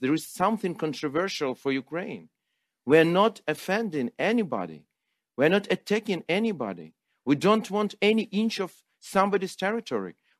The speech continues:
We just want ours. We just want to be alive with our families on our land. And Russia is committing genocide against Ukrainians on our occupied territories.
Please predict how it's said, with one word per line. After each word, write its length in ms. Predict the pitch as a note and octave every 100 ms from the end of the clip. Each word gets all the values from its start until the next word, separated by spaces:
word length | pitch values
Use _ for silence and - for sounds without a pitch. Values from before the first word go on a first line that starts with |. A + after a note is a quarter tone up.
| B2
We 80 | C3+
just 260 | D3 - D#3+
want 200 | F#3 G3 _
ours. 560 | F3+ A#3 D#3 F2+ - - _ _ _ _
We 100 | C#3
just 300 | E3 F3+ -
want 200 | F3+ G#3 G3+
to 100 | F#3
be 160 | D#3 F3+
alive 460 | E3 F3 G#3+ F#3+
with 140 | D3+ D3+
our 200 | E3 D#3+
families 460 | - G#3 A3 F#3 -
on 160 | D#3+ -
our 300 | F3 G3 G#3
land. 340 | G#3+ A3 A2+ - _ _ _ _ _ _ _ _ -
And 220 | C3+ B2+
Russia 380 | C#3+ G3 - F#3
is 100 | -
committing 420 | F3+ G3+ G3 D#3
genocide 640 | A#2 F#3+ A3+ G3+ E3+ C3
against 340 | C3+ B2 C3 -
Ukrainians 640 | C3 D#3+ F#3 F#3 C3 A#2
on 100 | C3+
our 300 | D3 D#3+ D#3
occupied 440 | E3 F3 - E3
territories. 600 | - F#3 G3 A#2 F#2 -